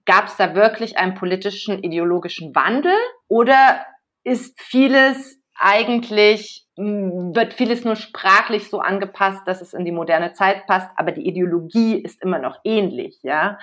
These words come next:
Und wenn man eben einen großen Korpus hat an vielen Texten und Reden, dann kann man eben sehen,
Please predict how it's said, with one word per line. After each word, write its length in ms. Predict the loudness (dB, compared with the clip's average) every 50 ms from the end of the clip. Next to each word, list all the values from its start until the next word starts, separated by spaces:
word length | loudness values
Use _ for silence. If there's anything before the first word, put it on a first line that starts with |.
| -18 -20 -18 -18 -18 -20 -20 -20 -20 _ _
Und 200 | -18 -18 -10 -8
wenn 160 | -8 -6 -6
man 140 | -6 -6 -6
eben 760 | -6 -6 -6 -6 -8 -10 -10 -8 -8 -8 -8 -10 -10 -10 -8 -4
einen 460 | -4 -4 -4 -4 -6 -8 -10 -12 -14
großen 440 | -18 -6 0 2 2 2 2 -2 -4
Korpus 460 | -4 -4 -4 -4 -4 -6 -8 -4 0
hat 260 | 0 0 0 0 -4
an 180 | -8 -8 -8 -8
vielen 280 | -6 -6 -6 -6 -4
Texten 540 | -4 -4 -4 -4 -8 -16 _ _ _ -8 -6
und 260 | -6 -8 -10 -10 -8
Reden, 300 | -6 -4 -4 -4 -4 -4
dann 160 | -4 -6 -6 -8
kann 140 | -8 -6
man 140 | -6 -6 -6
eben 220 | -8 -10 -10 -10 -10
sehen, 480 | -6 0 2 2 2 2 0 -4 -8